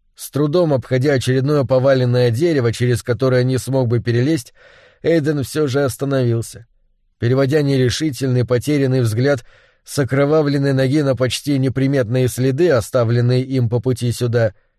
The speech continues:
решил передохнуть. Вероятность того, что пару неглубоких вмятин на сырой, слежавшейся листве или чуть стертый лишайник на изогнутой ветке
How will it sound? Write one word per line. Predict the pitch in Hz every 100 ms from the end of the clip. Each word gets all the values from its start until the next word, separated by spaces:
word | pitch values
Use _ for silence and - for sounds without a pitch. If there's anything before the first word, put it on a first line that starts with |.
| _ _
решил | 104 127 143 170 175 120
передохнуть. | 147 139 127 123 - 95 85 - - _ _ _ _ _ -
Вероятность | 101 131 160 131 143 120
того, | 139 165 135 - _ _
что | - - 147 120
пару | - 156 147
неглубоких | 143 143 135 147 143 147 135 117
вмятин | 110 135 160 139 127 113
на | 117
сырой, | - 117 160 151 - - _
слежавшейся | - 135 143 151 147 110 139 127
листве | 131 131 - 117 170 139
или | 113 120
чуть | - 135 - - _
стертый | - - 143 120 135
лишайник | 127 113 160 170 156 147
на | 135 143
изогнутой | 131 151 135 135 123 120
ветке | 151 147 156 147